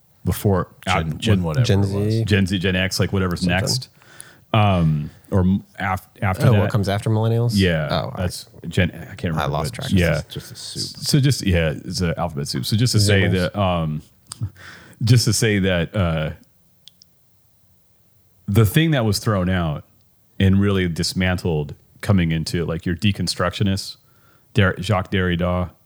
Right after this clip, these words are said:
Speaker 1: super damaging, man. It's always easier to deconstruct things than it is to construct things.
Speaker 2: Yeah, that's
Speaker 1: The
Speaker 2: why my
Speaker 1: harder
Speaker 2: kids like
Speaker 1: thing
Speaker 2: to
Speaker 1: to
Speaker 2: kick over a block tower.
Speaker 1: Yeah, so it's always easier to deconstruct. So all the deconstructionists, post-structuralists, create a postmodern dilemma where they're, they're, they're, uh,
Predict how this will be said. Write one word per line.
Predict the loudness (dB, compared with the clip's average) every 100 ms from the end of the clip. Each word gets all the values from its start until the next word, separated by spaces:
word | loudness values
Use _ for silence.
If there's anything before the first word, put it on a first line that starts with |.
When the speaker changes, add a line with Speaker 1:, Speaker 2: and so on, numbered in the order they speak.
| _
Speaker 1:
super | -4 0 0
damaging, | 0 -2 -4 -4
man. | -4
It's | -2
always | 0 0 0
easier | 0 -2 0
to | -2
deconstruct | -4 -6 -6 -6 -8
things | -8 -10 -8
than | -8
it | -8
is | -8
to | -10
construct | -10 -8 -8 -6
things. | -4
Speaker 2:
Yeah, | -2 -2
that's | 0
Speaker 1:
The | 4
Speaker 2:
why |
my | 4
Speaker 1:
harder | 4
Speaker 2:
kids | 2
like | 2 2
Speaker 1:
thing |
Speaker 2:
to | 2
Speaker 1:
to | 0
Speaker 2:
kick | -2
over | -2 -2
a | -4
block | -4 -4 0
tower. | 4
Speaker 1:
Yeah, | 4 4 2
so | 0
it's | 0 -2 -6
always | 0 2 2 2 2
easier | 2 0 2 0
to | -2
deconstruct. | -2 -4 -4 -4 -2
So | 0
all | 2
the | 2 2
deconstructionists, | 0 -2 -2 -2 -2 -4 -8 _ -4
post-structuralists, | 2 2 2 -2 -2 0 0 -2 -10 -20 -20 -20 -20 _ -20 _ _ _ _ _ _ _ _ _
create | 2 4 4 2
a | 2
postmodern | 0 0 0 0 0
dilemma | 0 0 0
where | 0
they're, | 0 -2
they're, | 0 0 0
they're, | -2 0 0 0 -4 _
uh, | -4